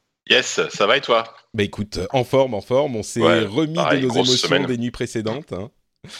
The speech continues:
Speaker 1: Des nuits blanches, des, des émotions à tout va, c'était, c'était incroyable.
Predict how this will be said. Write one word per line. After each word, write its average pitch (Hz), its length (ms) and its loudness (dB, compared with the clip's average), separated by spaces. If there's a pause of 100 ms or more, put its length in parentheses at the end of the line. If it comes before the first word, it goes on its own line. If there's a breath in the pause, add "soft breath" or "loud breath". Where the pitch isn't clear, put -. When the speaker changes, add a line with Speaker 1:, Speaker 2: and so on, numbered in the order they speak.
(200 loud breath)
Speaker 1:
Des 80 100 -4
nuits 87 160 -2
blanches, 82 480 2
des, 76 200 0
des 78 240 -2
émotions 78 420 2
à 71 60 4
tout 73 160 -8
va, 71 180 2
c'était, - 400 -8
c'était 78 240 0
incroyable. 76 480 0